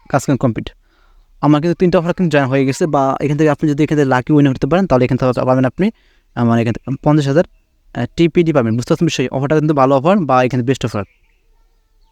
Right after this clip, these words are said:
আপনার প্রত্যেকে অফারটা জয়েন করবেন বা এখান থেকে এইভাবে জয়েন করবেন, তাহলে দেখবেন হান্ড্রেড পার্সেন্ট এখান থেকে পেমেন্টটা পাবেন। বা এখানে যদি আপনি জয়েন করতে পারেন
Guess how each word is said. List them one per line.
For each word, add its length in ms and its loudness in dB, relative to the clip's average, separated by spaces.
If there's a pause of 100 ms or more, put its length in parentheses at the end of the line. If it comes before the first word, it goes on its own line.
(640)
আপনার 200 -2
প্রত্যেকে 420 2
অফারটা 200 0
জয়েন 180 0
করবেন 200 0
বা 120 2
এখান 140 -4
থেকে 380 -2
এইভাবে 300 0
জয়েন 160 0
করবেন, 220 0
তাহলে 180 0
দেখবেন 280 -2
হান্ড্রেড 200 -2
পার্সেন্ট 180 -4
এখান 120 -2
থেকে 80 -12
পেমেন্টটা 340 -2
পাবেন। 180 0 (540)
বা 160 2
এখানে 280 0
যদি 140 0
আপনি 180 0
জয়েন 180 0
করতে 200 -2
পারেন 180 0